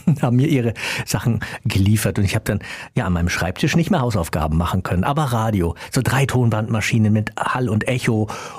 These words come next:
und, äh, was ich wirklich auch geklaut hab damals bei Radio Gong, in diesem Sinne.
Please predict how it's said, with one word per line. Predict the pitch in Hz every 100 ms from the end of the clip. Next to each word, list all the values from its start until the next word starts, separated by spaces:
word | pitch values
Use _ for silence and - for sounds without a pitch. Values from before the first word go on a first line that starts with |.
| -
und, | 113 113 110 107 -
äh, | 110 110 -
was | 123 - -
ich | 131
wirklich | 135 160 156
auch | 131 -
geklaut | 175 160 165 165
hab | 160
damals | 123 123 127 -
bei | 117
Radio | 107 107 113
Gong, | 104 101 139 143 -
in | - 190
diesem | 143 117 156
Sinne. | - 170 110